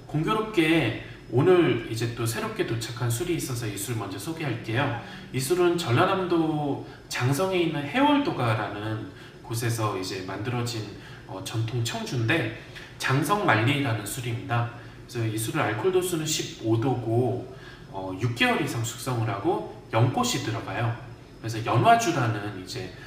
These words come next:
어, 전통 방식으로 만들어진 술인데, 어, 굉장히 어떤 단맛도 살짝 있으면서, 어, 산미도 살짝 있고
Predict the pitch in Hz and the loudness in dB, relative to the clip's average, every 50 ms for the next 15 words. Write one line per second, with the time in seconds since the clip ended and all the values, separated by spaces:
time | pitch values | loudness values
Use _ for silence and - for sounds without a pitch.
0 | - - - - 95 95 - - 120 113 120 143 139 139 123 113 113 - - - | -16 -14 -12 -10 -10 -8 -4 -2 0 0 0 2 2 2 2 2 0 0 -2 -4
1 | 113 - - 95 92 92 - 113 110 110 - 117 113 - - 180 170 170 135 113 | -6 -6 -6 -6 -8 -6 -6 -6 -6 -6 -6 -8 -8 -6 -6 -4 -4 -2 -2 0
2 | 110 143 151 120 104 - - - - - - - - 117 - - - 117 117 143 | 0 0 0 -2 -2 -6 -10 -14 -16 -16 -14 -12 -12 -12 -10 -2 0 2 4 4
3 | 143 135 120 113 - 117 113 113 - - 113 113 131 127 - - 131 127 120 143 | 4 2 0 0 0 -2 -2 -2 -2 -2 0 0 0 0 -2 -4 -6 -6 -4 -4
4 | 151 151 - 143 120 104 - - - 120 110 104 101 - - 139 - - - - | -6 -6 -6 -6 -6 -6 -6 -6 -4 -4 -4 -4 -2 0 2 2 2 0 -2 -8
5 | - - - - - - - - - 95 92 92 95 - - - 226 220 233 - | -12 -14 -16 -16 -18 -18 -16 -12 -10 -8 -8 -6 -6 -6 -8 -8 -8 -8 -8 -6
6 | - - - - - - - 156 123 - - - - - 135 123 - - | -6 -4 -4 -6 -6 -6 -6 -6 -6 -8 -8 -10 -10 -10 -10 -12 -12 -12